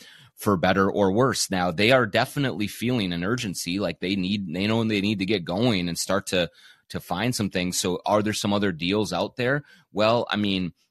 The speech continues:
you look at some of their other, uh, contracts and stuff, Naz Reid is playing incredibly well. Um, and he is going to be a free agent at the end of this year as well.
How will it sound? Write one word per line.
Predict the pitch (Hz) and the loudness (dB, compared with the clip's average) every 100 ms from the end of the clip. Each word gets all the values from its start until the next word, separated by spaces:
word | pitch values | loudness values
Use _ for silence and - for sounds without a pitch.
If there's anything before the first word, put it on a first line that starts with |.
| - | -6
you | 110 107 | -4 -2
look | 107 - | -4 -2
at | 107 - | -2 -2
some | - 107 | -4 -4
of | 92 | -4
their | 90 90 | -4 -2
other, | 98 95 90 85 - | -2 -2 -2 -4 -4
uh, | 80 82 78 76 71 - | -4 -4 -4 -6 -8 -8
contracts | 98 131 - 85 82 - | -4 -2 -2 -4 -4 -8
and | 87 | -8
stuff, | 92 90 | -6 -4
Naz | 90 104 90 | -2 -2 -2
Reid | 107 120 101 92 - | 0 2 2 0 -6
is | - 87 | -6 -6
playing | - 107 92 87 | -4 -2 0 -2
incredibly | 80 - 104 117 87 82 | -6 0 2 2 0 -4
well. | 78 73 85 123 - _ _ _ _ _ | -4 -4 -2 -4 -8 _ _ _ _ _
Um, | 98 92 85 85 | 6 8 6 2
and | 92 92 | 0 0
he | 113 127 | 4 4
is | 110 - | 4 0
going | 92 85 | -2 -2
to | |
be | 82 85 | -2 -4
a | |
free | - 85 | -4 -4
agent | 82 87 82 | -2 -2 -4
at | - | -4
the | 82 | -2
end | 85 | -2
of | 80 | -2
this | 82 - | -4 -2
year | 87 85 | -2 -2
as | 80 | -4
well. | 80 92 107 80 82 | -2 2 2 2 -2